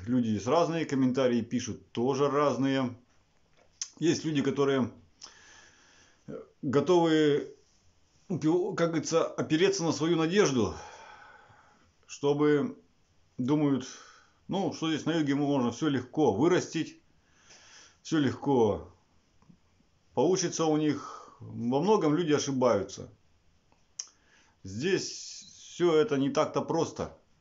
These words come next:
Что-то посадил и выросло, как говорят, палку воткни, здесь всё вырастет. Как говорится, с осени забыл лопату в огороде, весной она зацветёт. Нет, не так-то всё просто здесь.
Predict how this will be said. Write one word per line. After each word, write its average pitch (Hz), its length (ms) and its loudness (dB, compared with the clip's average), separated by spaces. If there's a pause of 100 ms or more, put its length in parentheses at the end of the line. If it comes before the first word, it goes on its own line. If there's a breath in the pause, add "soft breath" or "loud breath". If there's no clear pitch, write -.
(120)
Что-то - 300 -6
посадил 151 640 -2
и 139 160 -6
выросло, 139 460 2
как 123 180 0
говорят, 131 460 0
палку 143 340 2
воткни, 143 340 -2
здесь 127 220 -2
всё 147 120 -4
вырастет. 110 540 -2 (1400 soft breath)
Как 117 140 -4
говорится, 120 260 -2
с - 80 -6
осени 139 300 0
забыл 156 320 4
лопату 170 380 4
в 151 40 4
огороде, 143 440 4
весной 131 340 0
она 131 140 0
зацветёт. 117 600 -4 (120)
Нет, 120 480 -2 (500)
не 117 180 -2
так-то 165 320 0
всё 127 200 -4
просто 113 380 -4
здесь. 92 380 -10